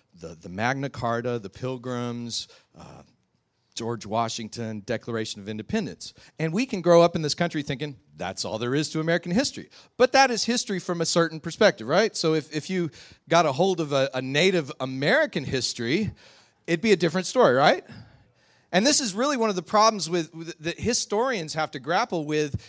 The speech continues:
is when we look at ancient text, is, like, trying to figure out what is true, what is propaganda, what is, you know, just kind of, uh, trying to prop up the, the leader of the time. So, so if you look at a,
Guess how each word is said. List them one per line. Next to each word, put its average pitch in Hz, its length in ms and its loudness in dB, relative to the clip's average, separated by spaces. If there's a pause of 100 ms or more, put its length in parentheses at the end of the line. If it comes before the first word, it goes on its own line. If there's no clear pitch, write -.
(140)
is 165 440 0
when 190 200 -2
we 180 140 -4
look 202 300 2
at 180 200 -2
ancient 180 480 -4
text, 180 560 -2
is, 151 180 -4
like, 165 220 0
trying 208 260 0
to 180 60 -2
figure 175 340 0
out 170 300 4 (420)
what 196 480 4
is 175 380 4
true, 202 480 0
what 180 200 4
is 185 140 0
propaganda, 165 1040 2
what 156 220 2
is, 151 340 -2 (240)
you 139 100 -4
know, 135 140 0
just 139 220 -2
kind 143 240 -2
of, 123 200 -4
uh, 117 360 0 (400)
trying 156 260 0
to 127 80 -4
prop 151 400 0
up 143 300 4
the, 123 180 -4
the 113 160 -8
leader 139 380 0
of 117 80 -4
the 113 80 -10
time. 156 260 -2
So, 131 220 -4
so - 140 -4
if 143 100 -8
you 160 80 -6
look 170 160 -2
at 147 80 -2
a, 123 80 -6